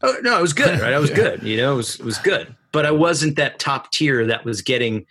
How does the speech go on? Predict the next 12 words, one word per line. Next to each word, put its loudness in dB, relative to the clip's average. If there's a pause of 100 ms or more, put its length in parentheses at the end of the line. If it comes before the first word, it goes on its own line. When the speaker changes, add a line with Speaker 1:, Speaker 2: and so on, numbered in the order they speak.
(360)
Speaker 1:
you -2
know, 2
these 0
giant -2
sponsorship -4
deals -2
from -8
Callaway -4
Golf -6
and -12
Titleist -8
Golf. -10